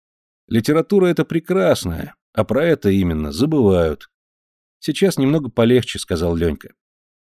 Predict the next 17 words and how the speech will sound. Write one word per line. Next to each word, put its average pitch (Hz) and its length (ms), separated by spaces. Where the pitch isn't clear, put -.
«Сейчас 190 320
всё-таки 165 280
можно 151 280
самому 147 400
высказывать 113 540
точку 120 260
зрения. 85 460
А 113 120
раньше, 143 300
говорят, 110 260
надо 113 180
было 117 200
пересказывать, 98 680
что - 140
писали 104 320
в 92 60
учебниках. - 640